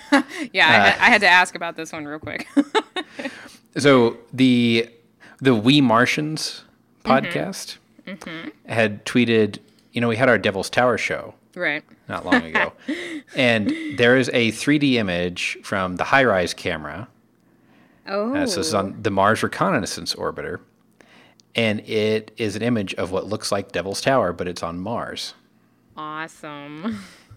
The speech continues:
Speaker 2: And it's in the red-blue stereo view. So if you have those red-blue
Speaker 1: <gasps>
Speaker 2: glasses from somewhere,
Speaker 1: <gasps>
Speaker 2: I'll retweet it on our show account, but you just put your red-blue glasses on and you see the three D view from Mars. It's amazing.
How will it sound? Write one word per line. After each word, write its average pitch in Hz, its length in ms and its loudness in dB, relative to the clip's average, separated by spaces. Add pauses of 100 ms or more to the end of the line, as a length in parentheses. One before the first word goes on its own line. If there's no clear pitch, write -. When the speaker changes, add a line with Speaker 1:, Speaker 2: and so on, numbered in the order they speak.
(100)
Speaker 2:
And 139 340 4
it's 98 160 -2
in 107 180 -2
the 101 680 -2 (120)
red-blue 104 880 0
stereo 92 680 4 (260)
view. 87 300 -6
So - 160 -2
if - 140 -4
you 90 60 -8
have 123 260 4
those 104 240 0
red-blue 101 380 2
Speaker 1:
<gasps> 90 80 -4
Speaker 2:
glasses 101 420 0
from 117 180 -4
somewhere, 131 480 0 (640)
Speaker 1:
<gasps> - 520 -20
Speaker 2:
I'll 233 300 2
retweet 110 420 0
it 98 200 -2
on 92 340 -6 (160)
our 92 240 0
show 104 220 0
account, 95 380 -4
but 104 80 -10
you 98 80 -6
just - 160 -10
put 139 100 -4
your 113 100 -8
red-blue 95 260 -6
glasses 87 380 -8
on 85 200 -10
and 92 120 -10
you 85 60 -8
see 98 160 -8
the 85 80 -10
three 90 240 -10
D 85 140 -12
view 80 180 -14
from 87 180 -16
Mars. 76 460 -14
It's - 300 -14
amazing. 78 420 -16